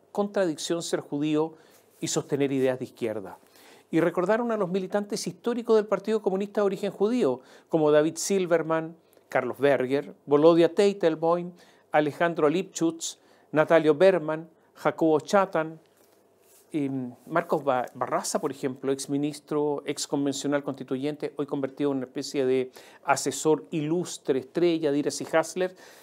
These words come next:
también criticó a Daniel Jadwe por sus palabras. Ahora, hago un paréntesis. El cuestionado subsecretario de las Fuerzas Armadas se llama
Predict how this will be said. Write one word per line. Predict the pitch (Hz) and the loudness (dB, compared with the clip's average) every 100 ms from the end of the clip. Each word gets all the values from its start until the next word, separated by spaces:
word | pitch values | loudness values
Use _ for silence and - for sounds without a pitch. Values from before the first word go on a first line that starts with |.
| - | -8
también | - 131 127 208 | -2 -2 0 -2
criticó | 233 240 208 202 202 | -2 -6 -4 -2 0
a | |
Daniel | 190 196 | 0 -2
Jadwe | - 185 196 185 | -2 0 2 0
por | 180 | -4
sus | - 175 | -10 -2
palabras. | 180 208 175 107 - - _ _ _ _ _ _ | -2 0 -4 -6 -14 -20 _ _ _ _ _ _
Ahora, | - 156 139 _ _ - | -2 -2 -4 _ _ -10
hago | 123 131 | -6 -6
un | 135 | -2
paréntesis. | 135 127 107 - - - - _ _ _ _ - | 0 0 -6 -12 -12 -14 -18 _ _ _ _ -2
El | 147 | 0
cuestionado | 160 151 156 165 180 175 | 0 -2 -2 0 0 -2
subsecretario | 165 - 147 147 165 170 170 | -6 -4 -4 0 0 2 2
de | 143 | 0
las | 139 | -2
Fuerzas | 170 160 160 147 | -4 -4 -4 -2
Armadas | 131 160 147 120 135 | -2 -2 -4 -6 -10
se | - 156 | -6 -4
llama | 147 127 135 | 0 0 0